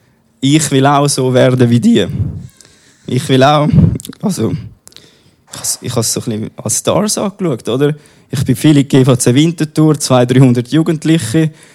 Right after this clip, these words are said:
Und einer steht dort vorne und klopft eine riesen Predigt an. Alle feiern ihn mega.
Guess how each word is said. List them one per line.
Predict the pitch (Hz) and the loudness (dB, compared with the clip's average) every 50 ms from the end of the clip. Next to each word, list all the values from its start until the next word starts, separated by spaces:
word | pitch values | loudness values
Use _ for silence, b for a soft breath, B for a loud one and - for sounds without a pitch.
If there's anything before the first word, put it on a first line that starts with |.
| b b b b | b b b b
Und | 131 120 | -4 0
einer | 123 127 131 135 131 | 0 2 2 2 0
steht | 131 - - 131 127 131 131 - | 0 0 0 0 0 0 0 -4
dort | 110 - | -6 -6
vorne | - - 131 139 143 147 151 147 147 147 143 127 | -2 -2 0 2 2 2 2 4 4 4 4 4
und | 127 123 123 123 113 - - - - - B B B B B B B B | 2 2 2 2 0 -2 -4 -10 -10 -14 B B B B B B B B
klopft | - - 139 135 135 - - - | 0 2 2 2 2 0 0 2
eine | 131 147 | 4 4
riesen | 160 165 - 131 - | 4 2 0 -2 -2
Predigt | - 139 147 156 156 147 147 - - | 0 2 2 2 2 -2 -4 -2 0
an. | 131 143 143 147 147 151 147 - b b b b b b b b | 2 2 4 4 2 2 0 -2 b b b b b b b b
Alle | b - 233 240 147 147 135 | b -2 0 0 2 0 0
feiern | - - 143 143 165 156 151 | 0 0 0 2 2 2 2
ihn | 139 147 131 131 | 2 2 2 2
mega. | 123 131 147 147 147 147 147 | 2 2 2 2 2 0 0